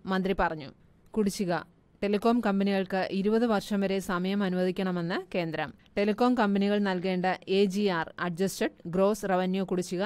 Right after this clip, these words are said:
ഇരുപത് വർഷം വരെ സമയമെടുത്ത് തവണകളായി അടച്ചു തീർക്കാനുള്ള പദ്ധതി അംഗീകരിക്കണമെന്നാവശ്യപ്പെട്ട്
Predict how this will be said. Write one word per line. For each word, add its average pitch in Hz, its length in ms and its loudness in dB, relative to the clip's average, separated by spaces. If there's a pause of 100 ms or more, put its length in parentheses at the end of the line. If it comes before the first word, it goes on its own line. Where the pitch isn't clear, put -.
(140)
ഇരുപത് 220 300 4
വർഷം 208 320 0
വരെ 196 180 2
സമയമെടുത്ത് 190 840 0
തവണകളായി 190 560 2
അടച്ചു 196 340 -2
തീർക്കാനുള്ള 180 540 0
പദ്ധതി 180 360 -2
അംഗീകരിക്കണമെന്നാവശ്യപ്പെട്ട് 180 1400 -2